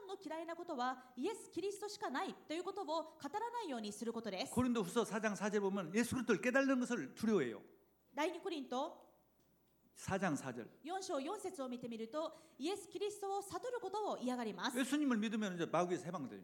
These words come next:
Speaker 1: なぜかというと、イエス様を信じると悪魔から解放されてしまうからです。
Speaker 2: 뭐 평생 마귀 종-,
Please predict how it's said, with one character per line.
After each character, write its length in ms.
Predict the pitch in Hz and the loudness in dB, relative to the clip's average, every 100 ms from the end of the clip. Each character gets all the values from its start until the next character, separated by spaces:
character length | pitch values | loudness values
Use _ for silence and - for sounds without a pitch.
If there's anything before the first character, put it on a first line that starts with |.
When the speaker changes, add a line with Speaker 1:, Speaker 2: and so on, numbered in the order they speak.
| - | -6
Speaker 1:
な 100 | 294 | -4
ぜ 80 | 294 | -2
か 100 | 269 | -4
と 100 | 262 | -4
い 60 | |
う 60 | 226 | -2
と、 120 | 240 | -2
イ 120 | 262 | 0
エ 60 | 311 | -2
ス 60 | 302 | -2
様 180 | 254 | -4
を 60 | 233 | -4
信 220 | 226 262 | -4 -8
じ 80 | 254 | -6
る 100 | 240 | -6
と 360 | 269 285 285 - | -2 -4 -4 -8
悪 180 | 285 254 | -6 -4
魔 140 | 220 | -4
か 80 | 208 | -2
ら 120 | 190 | -2
解 180 | 196 302 | 0 -2
放 160 | 294 | -2
さ 100 | 285 | -4
れ 100 | 277 | -4
て 100 | 254 | -4
し 120 | 254 247 | -6 -4
ま 120 | 240 | -4
う 40 | |
か 100 | 240 | -2
ら 80 | 185 | 0
で 140 | 254 240 | 2 4
す。 60 | |
Speaker 2:
뭐 100 | 285 | 6
평 140 | 320 262 | 4 4
생 160 | 277 | 4
마 160 | 196 226 | 6 6
귀 120 | 240 | 4
종-, 140 | 202 | 0